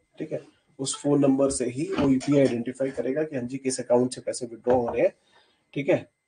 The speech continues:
जिस भी number से आपका account link रहेगा। तो जिस number से आपका account link रहेगा, उस number पे जाके, अ, वो हिट मारेगा, ठीक है। तो पैसे क्या होंगे, आपके account से निकल करके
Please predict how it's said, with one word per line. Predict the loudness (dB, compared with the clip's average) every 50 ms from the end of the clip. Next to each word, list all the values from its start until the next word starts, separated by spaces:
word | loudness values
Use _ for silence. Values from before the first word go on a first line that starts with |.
| _ _ _ _ _ _ _ _ _ _ _ _ _ _ _ _ _ 0
जिस | 2 2 2 0 2
भी | 8 12 12 12
number | 12 12 10 10 8 8
से | 10 10
आपका | 10 10 10 8 6 4 4 4 2 -8 _ _ _ _ _ _ _ _ _ _ _ _ _ _ _ _ _ _ _ _ _ _ _ _ _ _ _ -12
account | -4 2 4 6 6 4 2 -4
link | -6 -6 -6 -8 -8
रहेगा। | -10 -10 -10 -10 -12 -16 -18 _ _ _ _ _ _
तो | -6
जिस | -4 -2 0 2
number | 4 4 4 4
से | 4 4 2
आपका | 0 0 0 -2
account | 0 0 0 -2 -2 -2
link | -4 -4 -4 -2 -2
रहेगा, | 0 0 0 0 2 4 2
उस | 2 2 0 -6 -4 -4
number | -2 -2 -2 -4 -6
पे | -6 -2
जाके, | -2 0 0 -2 -2 -4 -4
अ, | -4 -4 -8 _ _ _ _ _ _ _ _ _ _ _ _ _ _ _ _ _ _ _ _ _ _ -4
वो | -2 0 2 4 6 6
हिट | 6 4 2 2
मारेगा, | 2 2 2 2 0 -2 -8 -10 -14 -18 _ _ _ _ _ _
ठीक | -12 -6 -4
है। | -4 -4 -6 -8 _ _ -6
तो | 2
पैसे | 6 6 8 8 6 2
क्या | 4 6 8
होंगे, | 8 8 8 6
आपके | 6 6 6 4 2
account | 0 2 2 2 0 0
से | -2
निकल | -2 -2 0 -2 -2 -2
करके | -4 -6 -6 -4 -4 -4